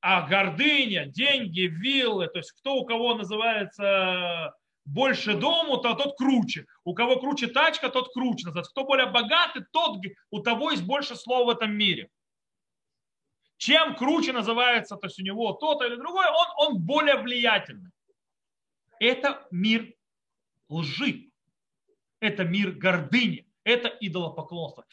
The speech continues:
Идолопоклонство — это когда человек поклоняется себе, когда человек стоит в центре. Это западная культура. Кстати, почему? Западная культура, потому что мы обрати-, они идут к нам.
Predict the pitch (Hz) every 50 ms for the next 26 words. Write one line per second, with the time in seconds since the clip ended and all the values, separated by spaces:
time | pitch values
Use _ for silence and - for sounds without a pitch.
0 | _ _ - 165 196 202 202 196 190 - 277 320 311 302 269 220 190 202 214 202
1 | - 233 247 240 240 180 156 185 202 226 226 - - 180 - - - 196 175 190
2 | 185 175 170 170 175 170 - 196 226 - - - 208 208 202 - _ _ - 202
3 | 190 170 147 - - _ _ _ _ _ _ _ _ _ _ _ _ _ _ _
4 | _ _ _ - 240 285 285 262 196 240 240 240 240 208 226 220 - 240 214 -
5 | - 185 156 143 _ _ _ _ _ _ _ _ _ _ _ _ _ _ _ _
6 | _ _ _ _ _ _ _ _ _ _ _ _ _ _ - 170 - - 277 269
7 | 269 233 - - 214 208 208 - 254 226 180 139 - 117 117 208 254 - - 302
8 | - - 233 202 139 269 320 359 - 247 233 233 233 - 233 240 302 403 392 294
9 | 277 277 262 269 294 240 233 262 320 403 427 403 370 - 320 277 - - - 277
10 | 285 262 233 208 190 196 214 269 - -